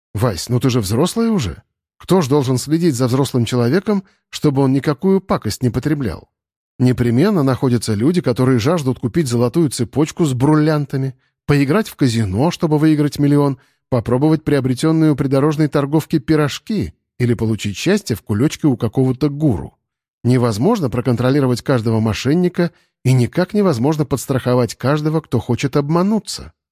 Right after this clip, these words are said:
«То есть ты хочешь сказать, что я, например, хотела обмануться?»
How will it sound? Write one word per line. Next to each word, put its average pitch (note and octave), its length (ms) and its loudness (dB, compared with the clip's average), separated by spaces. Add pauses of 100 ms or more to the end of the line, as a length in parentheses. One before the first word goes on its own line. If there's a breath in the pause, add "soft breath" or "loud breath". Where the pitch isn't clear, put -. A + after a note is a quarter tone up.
(540)
«То C#3 80 2
есть C3 200 0
ты C3+ 80 0
хочешь B2+ 300 -2
сказать, C3+ 520 -2 (320)
что - 240 -4
я, B2+ 160 2
например, D#3+ 380 2
хотела D#3 380 0
обмануться?» D#3 640 -2